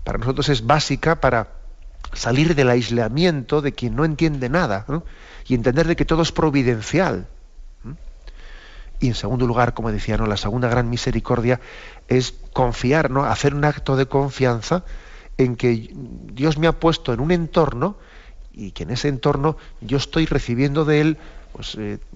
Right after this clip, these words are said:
tantas ayudas y tantas inspiraciones suyas,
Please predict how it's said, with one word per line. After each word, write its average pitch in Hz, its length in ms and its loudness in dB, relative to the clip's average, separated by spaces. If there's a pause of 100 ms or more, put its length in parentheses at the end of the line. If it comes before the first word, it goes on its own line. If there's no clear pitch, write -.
tantas 135 400 2
ayudas 127 400 0
y 123 60 0
tantas 135 420 2
inspiraciones 131 720 2
suyas, 135 460 2